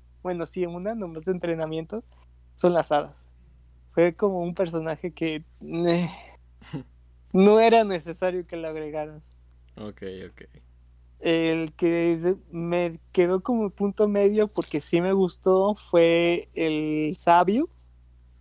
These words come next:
Speaker 1: Y
Speaker 2: Oh.
Speaker 1: al que si lo ponchas, bueno, si lo subes de nivel, <laughs> ah, es al Ganon.
Speaker 2: <laughs>
Speaker 1: Ese sí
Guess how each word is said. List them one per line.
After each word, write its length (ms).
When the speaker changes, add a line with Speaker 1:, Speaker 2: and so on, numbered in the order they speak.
Speaker 1:
Y 460
Speaker 2:
Oh. 40
Speaker 1:
al 160
que 640
si 220
lo 320
ponchas, 720
bueno, 560
si 160
lo 180
subes 320
de 80
nivel, 300
<laughs> 1200
ah, 600
es 240
al 560
Ganon. 440
Speaker 2:
<laughs> 120
Speaker 1:
Ese 380
sí 640